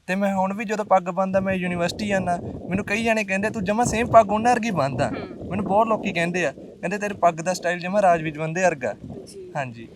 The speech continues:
Speaker 2: ਬਾਈ, ਕਿਉਂਕਿ ਹੁਣ ਉਹ ਸਾਡੇ ਵਿਚਕਾਰ ਨਹੀਂ ਹੈ, but ਵਾਜ਼ਿਬ ਹੈ ਕਿ ਉਹਨਾਂ ਦੀ ਫਿਲਮ ਆ ਰਹੀ ਹੈ ਯਮਲਾ,
Speaker 1: ਹਾਂਜੀ।
Speaker 2: ਹੈ ਨਾ? ਇੱਕ ਯਾਦ ਹਜੇ ਬਾਕੀ ਹੈ।
Speaker 1: ਹਾਂਜੀ।
Speaker 2: ਉਹਨਾਂ ਦੇ ਗੀਤ ਨੇ, ਹਮੇਸ਼ਾ ਉਹ ਜਿਉਂਦੇ ਰਹਿਣਗੇ ਉਹਦੇ ਜ਼ਰੀਏ।
Speaker 1: ਹਾਂਜੀ।
Speaker 2: ਲੇਕਿਨ ਜਦੋਂ ਜਦੋਂ ਵੀ ਇਹੋ ਜਿਹੀ ਕਿਹੜੀ ਗੱਲ ਹੋਏਗੀ ਕਿ ਜਦੋਂ ਜਦੋਂ ਵੀ ਨਾਮ ਲਿਆ ਜਾਏਗਾ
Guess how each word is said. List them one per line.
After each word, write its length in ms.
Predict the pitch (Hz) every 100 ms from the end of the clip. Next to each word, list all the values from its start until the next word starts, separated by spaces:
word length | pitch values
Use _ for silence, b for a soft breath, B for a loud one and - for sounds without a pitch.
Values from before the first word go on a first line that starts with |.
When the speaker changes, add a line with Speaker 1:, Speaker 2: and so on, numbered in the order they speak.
| B B B -
Speaker 2:
ਬਾਈ, 140 | 240 269
ਕਿਉਂਕਿ 320 | - 240 269
ਹੁਣ 240 | 247 240
ਉਹ 140 | 269 285
ਸਾਡੇ 300 | 269 233 233
ਵਿਚਕਾਰ 420 | 233 - 240 208
ਨਹੀਂ 240 | 202 208
ਹੈ, 60 | 254
but 160 | 277 262
ਵਾਜ਼ਿਬ 380 | 247 233 302 277
ਹੈ 80 |
ਕਿ 140 | 247 254
ਉਹਨਾਂ 140 | 247
ਦੀ 60 | 254
ਫਿਲਮ 340 | - 262 262
ਆ 100 | 240
ਰਹੀ 160 | 202 196
ਹੈ 60 |
ਯਮਲਾ, 320 | 196 180 131 190
Speaker 1:
ਹਾਂਜੀ। 120 | 202
Speaker 2:
ਹੈ 60 |
ਨਾ? 140 | 208 233 B B B
ਇੱਕ 200 | 208 -
ਯਾਦ 300 | 202 190 196 202
ਹਜੇ 140 | 202
ਬਾਕੀ 400 | 196 190 - 226
ਹੈ। 40 | 202
Speaker 1:
ਹਾਂਜੀ। 240 | 180 - -
Speaker 2:
ਉਹਨਾਂ 180 | 226 226
ਦੇ 100 | 240
ਗੀਤ 400 | 196 208 220 254
ਨੇ, 160 | 226 208
ਹਮੇਸ਼ਾ 400 | 247 277 294 359
ਉਹ 80 | 311
ਜਿਉਂਦੇ 420 | 220 233 226 262
ਰਹਿਣਗੇ 340 | 226 214 202
ਉਹਦੇ 200 | 220 220
ਜ਼ਰੀਏ। 320 | 214 208 240
Speaker 1:
ਹਾਂਜੀ। 220 | 277 - - 254
Speaker 2:
ਲੇਕਿਨ 280 | 277 320
ਜਦੋਂ 260 | 247 254 320
ਜਦੋਂ 320 | 302 294 311
ਵੀ 200 | 294 339 320 - _ - 277
ਇਹੋ 160 | 269
ਜਿਹੀ 220 | 269 330 320
ਕਿਹੜੀ 440 | - 349 359 -
ਗੱਲ 220 | 311 294
ਹੋਏਗੀ 380 | 269 254 226 285
ਕਿ 120 | 262
ਜਦੋਂ 240 | 247 240 254
ਜਦੋਂ 220 | 240 262
ਵੀ 100 | 262
ਨਾਮ 280 | 240 208 220
ਲਿਆ 160 | 220
ਜਾਏਗਾ 440 | 220 208 208 233